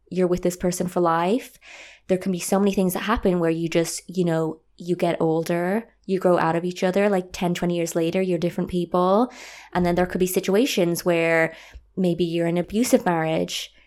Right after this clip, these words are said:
whether it's physical or emotional, and you could have just lots of issues from that. There could be arranged marriages, it doesn't work out. But yeah, I do think, obviously, a lot of people, what do they say? Like, so many, there's, like, one in three marriages or more end up in divorce.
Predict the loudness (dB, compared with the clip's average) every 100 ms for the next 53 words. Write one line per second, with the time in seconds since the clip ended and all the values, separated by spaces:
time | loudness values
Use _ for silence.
0 | _ -2 0 0 -2 -4 -2 -2 0 0
1 | 2 4 4 2 2 2 4 2 0 -4
2 | -2 -2 -2 -4 -4 -4 -2 -2 2 2
3 | 2 -2 -4 -2 0 0 -2 -2 0 2
4 | 2 2 2 2 4 2 0 -4 -4 -4
5 | 0 2 4 4 2 -4 -20 -20 0 2
6 | 4 4 4 2 0 -2 0 -2 -2 -8
7 | _ _ _ -20 -6 -2 -2 0 0 0
8 | 0 -2 -2 0 0 0 0 0 0 2
9 | 0 -2 -4 -6 -2 0 0 0 -2 -4
10 | -6 -16 -20 _ _ _ -2 0 0 2
11 | 2 2 2 2 2 2 2 2 2 2
12 | 2 2 2 0 0 0 2 4 4 2
13 | 0 -10